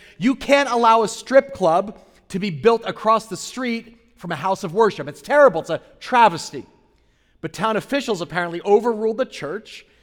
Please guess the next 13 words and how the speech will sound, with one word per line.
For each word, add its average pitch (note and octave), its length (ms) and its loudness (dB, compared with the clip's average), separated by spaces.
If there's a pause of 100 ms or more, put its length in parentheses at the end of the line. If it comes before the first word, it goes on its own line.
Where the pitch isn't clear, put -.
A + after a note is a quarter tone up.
(180)
and E3 160 -4
the D#3 40 -2
bar G3 320 4
owner F#3 240 -2
began E3+ 320 -4
construction E3 840 -6 (160)
on D3 240 -6
his D3 240 -12
strip A#3+ 320 -10
club. A2+ 320 -12
So E3 400 -2 (400)
the D#3 80 -10
church - 560 -8